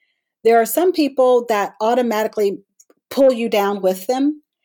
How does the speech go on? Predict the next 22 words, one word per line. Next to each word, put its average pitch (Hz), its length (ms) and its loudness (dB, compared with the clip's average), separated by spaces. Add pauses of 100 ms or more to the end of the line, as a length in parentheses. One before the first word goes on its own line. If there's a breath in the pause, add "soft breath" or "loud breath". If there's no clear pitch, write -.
(400 soft breath)
And, 214 500 0
um, 196 540 -4 (100)
if 240 320 0
you 247 180 -4
recognize 262 640 0
that 233 140 -2
someone's 233 320 -2
having 214 340 -2
that 196 200 -2
res-, 175 220 -8 (160)
that 202 180 0
effect 226 480 -4
on 123 220 -8
you, 117 160 -16 (340 soft breath)
it 202 80 -4
could 196 100 -6
be 185 120 0
a 170 80 -2
coworker, 254 920 0
it 190 180 -6
could - 180 -8
be 180 420 -2